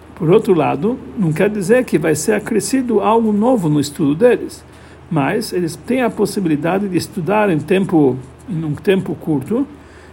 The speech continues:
e no tempo que eles estão estudando Torá, eles, eles vão deixar de estudar, mas não vão precisar re-, eh,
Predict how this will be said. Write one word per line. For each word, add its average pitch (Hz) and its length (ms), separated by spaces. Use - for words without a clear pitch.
e 240 320
no 156 160
tempo 214 280
que - 100
eles 185 120
estão 202 140
estudando 170 300
Torá, 165 460
eles, 143 260
eles 151 200
vão 160 140
deixar 160 280
de 165 80
estudar, 143 500
mas 180 180
não 165 80
vão 202 120
precisar 185 320
re-, 170 200
eh, 170 280